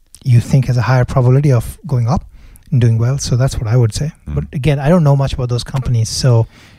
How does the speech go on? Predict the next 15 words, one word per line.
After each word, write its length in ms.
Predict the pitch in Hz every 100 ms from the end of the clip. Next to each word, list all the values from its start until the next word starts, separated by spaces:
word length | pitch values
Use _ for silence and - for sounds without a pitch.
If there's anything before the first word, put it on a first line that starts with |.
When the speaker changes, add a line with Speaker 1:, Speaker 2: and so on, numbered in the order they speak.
| _
Speaker 1:
I 60 | -
Speaker 2:
Yeah. 60 | -
Speaker 1:
can't 280 | 139 143 139
really 140 | 131
offer 380 | 120 - 127 107 - - - _ _ _ _ -
any 160 | 143 120
views 400 | 113 123 127 120
on 120 | 110
those 500 | 120 117 - - -
companies. 680 | - 135 - 165 - - 95
Speaker 2:
Yeah, 260 | 85 80
I, 320 | 71 127 123 -
look, 200 | 139 151
I 200 | 165 160 131
own 380 | 135 151 143